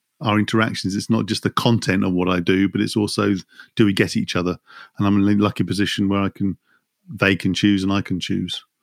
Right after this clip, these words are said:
So it's, for me, it's about qu-, I mean this sincerely, it's about quality of interaction and quality of work rather than just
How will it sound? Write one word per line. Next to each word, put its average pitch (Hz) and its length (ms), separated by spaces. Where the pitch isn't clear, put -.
So - 120
it's, 104 140
for 117 140
me, 110 160
it's 104 140
about 107 260
qu-, - 200
I 117 60
mean 110 160
this 101 160
sincerely, 98 380
it's 117 120
about - 220
quality 120 720
of 113 160
interaction 117 600
and 107 80
quality 117 360
of 117 60
work 127 240
rather 110 200
than 98 100
just - 340